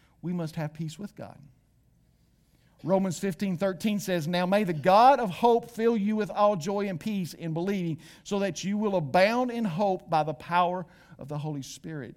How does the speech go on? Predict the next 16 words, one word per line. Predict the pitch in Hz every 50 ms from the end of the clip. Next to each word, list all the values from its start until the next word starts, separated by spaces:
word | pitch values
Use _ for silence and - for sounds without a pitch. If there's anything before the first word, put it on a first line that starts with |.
| _ _ _ - 160
It | - -
is | 156 156 156 156
through | - - 170 190 196
that | 180 175 170 139
relationship | 160 165 156 151 156 175 180 170 - - 165 147 - - 147 127 - -
we | 135 143 135
can | - 151 151
have | 156 143 131
hope | 127 - - - 165 160 143 - - -
and | 143 143 131 -
peace | - - 233 226 175 139 - - _ _ - - _ -
and | - 135 123
comfort | - - - 175 170 - - 131 110 -
and | - 135 123
strength | - - - - 143 131 127 - -
today. | - 131 117 127 131 - -